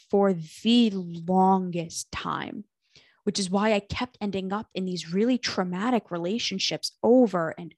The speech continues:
over and over again with people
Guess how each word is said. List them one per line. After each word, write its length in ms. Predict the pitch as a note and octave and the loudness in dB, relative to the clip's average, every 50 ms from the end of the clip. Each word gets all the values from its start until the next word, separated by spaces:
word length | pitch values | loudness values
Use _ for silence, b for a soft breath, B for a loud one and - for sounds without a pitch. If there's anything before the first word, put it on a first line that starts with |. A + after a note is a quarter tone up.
| _ - | _ -2
over 460 | - A#3 B3+ B3+ A#3+ G3+ F#3 E3+ - - | 2 2 4 4 2 0 -2 -6 -6 -8
and 140 | F#3+ E3+ E3 _ _ _ - | -12 -14 -16 _ _ _ 0
over 460 | A3+ A#3 C4 C#4 C4 A#3 G#3+ F#3+ F#3 | 2 2 4 2 0 -2 -4 -6 -6
again 480 | F3+ F3+ - - - - - G#1 G1+ - - _ _ b b b b b b b b b b b b b b - | -6 -8 -8 -6 -6 -6 -6 -8 -10 -12 -16 _ _ b b b b b b b b b b b b b b -4
with 360 | F3 G3 A#3 C4+ C4+ - _ - | 0 2 2 2 0 -2 _ -16
people 760 | - - - B3+ C#4 D4+ - - G3 F3 D#3 D3 D3 - | -8 -2 0 2 2 2 2 2 2 2 2 0 -2 -4